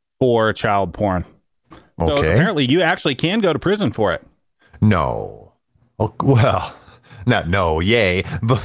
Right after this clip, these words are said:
Speaker 2: but shit. Yeah, it's a ridiculous double standard. Obviously, poor Mister Principal did not have any friends in high places.
Speaker 1: No, this, this old seventy-five-year-old guy apparently is much more of a, a threat than this, like, twenty-year-old that had child porn of one and two-year-olds.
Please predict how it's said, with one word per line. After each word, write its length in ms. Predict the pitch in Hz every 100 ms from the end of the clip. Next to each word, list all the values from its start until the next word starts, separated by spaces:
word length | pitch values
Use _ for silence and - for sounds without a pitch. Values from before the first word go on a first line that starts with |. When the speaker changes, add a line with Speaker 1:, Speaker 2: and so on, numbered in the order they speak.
| - -
Speaker 2:
but 340 | 117 107 107 101
shit. 320 | - 113 82 - -
Yeah, 280 | - 143 123
it's 160 | 127 -
a 100 | 127
ridiculous 460 | 113 110 110 98 85
double 240 | 95 85
standard. 380 | - 90 82 85
Obviously, 380 | 98 95 - 87
poor 220 | - 90
Mister 240 | 90 -
Principal 440 | - 95 - 80 80
did 160 | 78
not 160 | 82 85
have 180 | 82 78
any 180 | 76
friends 320 | 73 92 85 76
in 80 |
high 140 | 71 73
places. 480 | - 85 73 67 - _ _ _ _ _ _ _ _ _ _ _
Speaker 1:
No, 340 | 139 190 175 123
this, 240 | 123 113
this 260 | 131 123 -
old 340 | 143 147 139
seventy-five-year-old 1300 | - - 151 151 160 120 139 135 135 117 123 107 95
guy 440 | 107 98 92 87 - _ _ _ _ _ _ _ _ _ _ _ _ _ _ _ -
apparently 520 | 110 123 117 104 117
is 160 | 104
much 280 | 101 120 -
more 240 | 123 123 117
of 100 | 101
a, 160 | 104 -
a 120 | -
threat 540 | - 123 123 127 107 -
than 340 | 104 117 110
this, 300 | 107 107 -
like, 300 | 113 107 98
twenty-year-old 800 | - 131 131 127 113 104 104 98
that 140 | 110
had 300 | 98 113 107
child 340 | - 123 117 104
porn 260 | - 113 101
of 100 | 98
one 420 | 98 120 120 120
and 180 | 98 -
two-year-olds. 880 | 131 123 101 95 90 87 - -